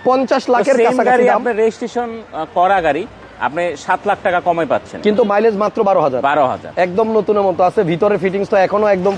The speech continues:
Speaker 1: ফুললি নতুন। এরপর একটা বিএমডাব্লিউ দেখাই, এক্স ফাইভ। বিএমডাব্লিউ এক্স ফাইভ।
Speaker 2: এটা হচ্ছে দুই হাজার ষোলো মডেলের, দুই হাজার ষোলো, দুই হাজার সতেরোতে রেজিস্ট্রেশন।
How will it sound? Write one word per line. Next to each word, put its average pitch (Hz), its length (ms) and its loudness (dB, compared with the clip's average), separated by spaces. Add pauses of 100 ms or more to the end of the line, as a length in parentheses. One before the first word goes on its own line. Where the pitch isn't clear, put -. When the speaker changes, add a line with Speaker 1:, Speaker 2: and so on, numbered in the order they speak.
(120)
Speaker 1:
ফুললি 233 320 0
নতুন। 151 320 0 (640)
এরপর 226 320 2
একটা 285 240 0
বিএমডাব্লিউ 262 520 0
দেখাই, 254 320 2
এক্স 214 200 0
ফাইভ। 180 220 0 (180)
বিএমডাব্লিউ 220 440 0
এক্স 208 160 -2
ফাইভ। 240 240 0 (800)
Speaker 2:
এটা 160 220 0
হচ্ছে 226 400 2
দুই 175 180 0
হাজার 196 180 0
ষোলো 208 280 0
মডেলের, 123 400 -2 (880)
দুই 135 120 0
হাজার 165 180 0
ষোলো, 202 320 0
দুই 175 140 -2
হাজার 170 180 0
সতেরোতে 202 500 -2
রেজিস্ট্রেশন। 202 560 0